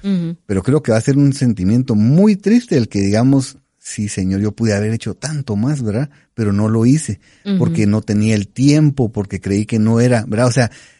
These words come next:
Speaker 2: eh, no, no lo usemos como una excusa, sino todo lo contrario. Hagamos
Speaker 1: Ujú.
Speaker 2: lo correcto y de ahí confiemos en que el Señor tiene, eh, tiene la última palabra.
Speaker 1: Buenísimo. Y lo siguiente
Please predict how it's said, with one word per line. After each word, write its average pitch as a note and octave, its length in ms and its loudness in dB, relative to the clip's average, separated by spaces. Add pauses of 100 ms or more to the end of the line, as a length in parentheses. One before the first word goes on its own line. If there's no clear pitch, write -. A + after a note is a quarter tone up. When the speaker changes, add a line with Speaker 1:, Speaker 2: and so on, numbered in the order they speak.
(140)
Speaker 2:
eh, A#2 260 2
no, C#3+ 240 4
no E3 260 2
lo F3+ 100 4
usemos F3 340 2
como G#2+ 280 2
una B2 500 2 (140)
excusa, F#3 480 -2
sino A#2 220 0
todo C3+ 200 2
lo B2+ 120 2
contrario. F#2 420 -4 (340)
Hagamos B2+ 320 4
Speaker 1:
Ujú. F3 60 4
Speaker 2:
lo D3+ 100 0
correcto F#3+ 560 0 (240)
y A#2 180 2
de G#2 120 4
ahí F3+ 260 2 (320)
confiemos B2 720 2
en G#2 140 -2
que G2 120 -10
el F2+ 60 -4
Señor G2+ 340 0
tiene, C3 400 2 (140)
eh, F2+ 400 -4 (240)
tiene A2+ 260 0
la F#2+ 180 -2
última F#2+ 320 -4
palabra. - 380 -20 (220)
Speaker 1:
Buenísimo. G3+ 720 0
Y - 20 0
lo F#3+ 140 2
siguiente C4 640 0